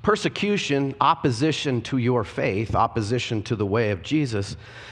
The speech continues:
comes from many different angles. It can come from family.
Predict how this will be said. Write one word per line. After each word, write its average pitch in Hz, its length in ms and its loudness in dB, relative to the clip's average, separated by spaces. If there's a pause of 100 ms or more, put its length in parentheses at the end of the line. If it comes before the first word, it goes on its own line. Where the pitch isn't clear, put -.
comes 175 320 2
from 120 300 0
many 143 460 2 (300)
different 131 340 0
angles. - 500 -4 (560)
It 113 140 -4
can 98 120 -8
come 113 220 0
from 127 220 -2
family. 131 600 -4